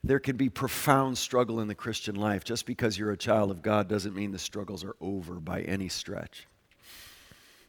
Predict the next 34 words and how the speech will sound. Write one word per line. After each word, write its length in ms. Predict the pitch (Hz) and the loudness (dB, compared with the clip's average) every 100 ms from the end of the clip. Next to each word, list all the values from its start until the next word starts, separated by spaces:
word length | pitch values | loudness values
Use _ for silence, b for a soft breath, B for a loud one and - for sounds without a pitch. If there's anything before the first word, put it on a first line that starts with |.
| - | -6
I'm 160 | - 147 | 0 6
also 300 | 214 - 220 | 8 10 8
aware 180 | 180 170 | 10 10
of 100 | 147 | 8
two 220 | - 180 | 6 10
other 220 | 170 151 | 10 10
kinds 340 | - 127 110 95 | 6 6 6 0
of 100 | 92 | -6
people. 400 | 107 98 - 87 | -6 -6 -8 -8
One 280 | 117 214 277 | 4 6 8
of 100 | 185 | 8
them 300 | 143 127 147 - - _ _ _ _ _ - | 8 8 4 -8 -20 _ _ _ _ _ 6
are 200 | 135 135 | 8 8
people 420 | - 190 - 175 | 4 -4 2 4
who 180 | 143 156 | 6 8
are 120 | 147 | 6
here 440 | 113 117 107 117 b b b b b - | 6 4 6 4 b b b b b -6
who 520 | 147 156 156 151 113 - _ _ _ _ - | 4 8 8 6 2 -8 _ _ _ _ 4
are 140 | 151 | 8
not 240 | 180 233 - | 12 12 10
Christians 680 | - 117 - 73 - - - _ _ _ _ _ _ _ - | 4 4 0 -8 -10 -12 -14 _ _ _ _ _ _ _ 10
and 240 | 165 170 | 10 10
know 280 | 226 262 208 | 12 12 12
it. 260 | 123 - - - _ _ _ _ _ _ _ _ _ | 6 -6 -14 -18 _ _ _ _ _ _ _ _ _
And 120 | 147 185 | 10 10
I'm 140 | 196 | 10
so 440 | - - 208 220 | 8 8 10 10
grateful 760 | 208 143 180 208 151 - 110 120 | 10 10 12 12 8 2 2 4
you're 260 | 113 143 | 6 6
here, 520 | 131 190 185 123 - - | 8 12 12 10 2 4
if 220 | 120 117 | 6 8
that 240 | 139 135 | 10 10
describes 640 | 139 139 - 110 117 123 131 | 8 2 8 10 10 8 4
you. 400 | 190 175 98 | 6 6 4